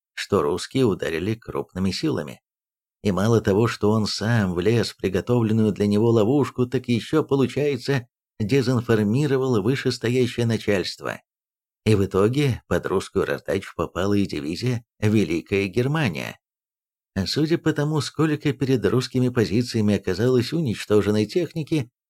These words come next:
потери дивизии понесла очень немалые, и в итоге ответственным за все неудачи сделают его.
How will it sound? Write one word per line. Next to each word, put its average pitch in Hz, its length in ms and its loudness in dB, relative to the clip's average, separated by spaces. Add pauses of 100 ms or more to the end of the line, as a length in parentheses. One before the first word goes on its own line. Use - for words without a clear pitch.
(480)
потери 123 380 4
дивизии 117 540 2
понесла 120 720 2
очень 104 400 0
немалые, 113 640 -2 (320)
и 185 120 0
в 175 100 2
итоге 147 420 0
ответственным 123 720 2
за 98 160 2
все 113 200 0
неудачи 120 640 0
сделают 131 580 2
его. 82 280 -6